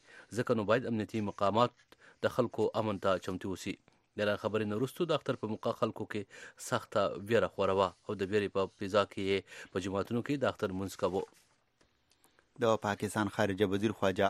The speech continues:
Speaker 2: آصف وای پاکستان په افغانستان کې امن او ثبات غواړي۔ د افغان صدر اشرف غنی لخوا د غټ اختر په موقع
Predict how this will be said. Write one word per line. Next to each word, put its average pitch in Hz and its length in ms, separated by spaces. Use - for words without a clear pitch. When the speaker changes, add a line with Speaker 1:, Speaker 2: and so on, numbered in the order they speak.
Speaker 2:
آصف - 300
وای 113 260
پاکستان 95 560
په - 160
افغانستان 104 720
کې 113 260
امن 95 240
او 98 160
ثبات 98 320
غواړي۔ 98 260
د 98 160
افغان 104 400
صدر 123 320
اشرف - 400
غنی 113 220
لخوا 110 260
د 92 120
غټ 101 280
اختر 127 320
په 98 100
موقع 110 300